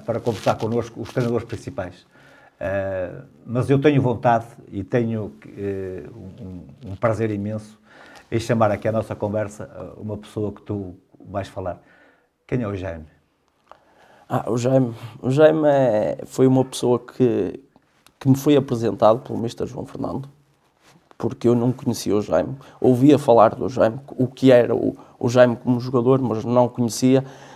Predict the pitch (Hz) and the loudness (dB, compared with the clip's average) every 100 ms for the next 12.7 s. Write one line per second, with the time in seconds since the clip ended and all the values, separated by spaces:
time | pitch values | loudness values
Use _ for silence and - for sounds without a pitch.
0 | - 123 120 123 120 123 123 - 139 131 | 0 2 4 4 4 4 4 4 6 6
1 | 135 135 123 120 123 - 123 131 147 135 | 4 0 2 0 0 0 2 6 6 6
2 | 135 123 123 120 117 117 92 90 - - | 4 0 0 0 0 2 0 -2 -4 -14
3 | - - - - - 131 123 120 117 120 | -20 -20 -20 -14 0 4 6 6 4 2
4 | - 120 123 117 110 127 120 123 123 127 | 0 -2 -2 -2 0 2 4 2 2 4
5 | 127 123 117 - 127 123 120 123 120 117 | 4 2 -2 -4 -2 2 4 4 2 0
6 | 117 120 117 - - _ - 131 117 127 | -2 -4 -8 -12 -20 _ 4 4 4 0
7 | - 131 127 - 117 104 - - 117 117 | 2 6 6 6 0 0 -6 -6 -4 0
8 | 120 110 123 120 131 139 165 165 - _ | 0 2 2 4 4 4 2 -6 -12 _
9 | _ - - 123 123 120 120 117 123 120 | _ -20 -2 2 4 4 4 2 0 2
10 | 123 131 123 123 - - - - - _ | 6 8 8 4 0 -4 -4 -4 -10 _
11 | _ _ - - _ - 123 113 - - | _ _ -20 -20 _ 4 4 6 4 0
12 | - 117 110 104 98 - | 0 -2 -2 -2 -4 -6